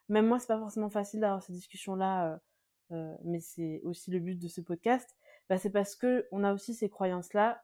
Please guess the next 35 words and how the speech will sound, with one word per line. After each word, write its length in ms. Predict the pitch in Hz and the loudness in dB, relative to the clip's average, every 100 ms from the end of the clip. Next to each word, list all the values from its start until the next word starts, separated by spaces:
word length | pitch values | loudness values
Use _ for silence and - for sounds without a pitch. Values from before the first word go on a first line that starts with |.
| _ | _
qui 100 | 180 | -10
sont 180 | 185 | -4
bien 540 | 175 160 180 240 254 240 | -4 -4 0 2 4 2
ancrées, 540 | 214 202 208 233 233 233 | 0 0 2 2 2 -2
qui, 200 | 185 175 | -6 -6
euh, 100 | 165 _ _ - | -6 _ _ -2
avec 200 | 185 190 | 0 0
lesquelles 220 | 196 233 | 0 2
on 120 | 220 | 4
a 60 | 190 | 2
été 280 | 180 202 190 | 0 -2 -4
éduqué 500 | 175 175 - 269 277 _ _ | -4 -4 0 0 -2 _ _
et 100 | 185 | -4
qu'il 180 | - 196 | -2 -2
faut 320 | 233 262 - _ | 2 2 2 _
petit 380 | 220 214 214 214 | 0 0 0 0
à 80 | 196 | 0
petit 360 | 196 185 240 | 0 -4 -6
commencer 500 | 233 208 185 180 - | -4 -2 -2 -4 0
à 160 | 226 185 | 2 2
démonter 680 | 175 190 196 190 220 240 - _ _ _ _ - | 2 0 0 0 0 -2 -4 _ _ _ _ 0
pour 200 | 254 226 | 4 8
voir 200 | 220 202 | 8 8
les 120 | 190 | 4
choses 380 | - 233 233 - - | 2 2 2 -4 0
avec, 520 | 185 180 202 202 - | 2 4 0 0 -4
euh, 220 | 170 165 - _ _ _ | -4 -4 -10 _ _ _
bah, 120 | 180 175 | 2 2
plus 260 | - 208 | 0 -4
d'humilité 840 | 185 196 190 180 175 220 226 247 247 _ _ _ _ | 0 0 2 -2 -4 2 4 4 0 _ _ _ _
et 140 | 233 | 6
de 160 | 220 214 | 6 4
façon 360 | 208 185 - 202 | 2 -2 -2 -8
plus 240 | - 202 | -8 -8
juste. 500 | 170 156 - - - | -8 -10 -14 -18 -20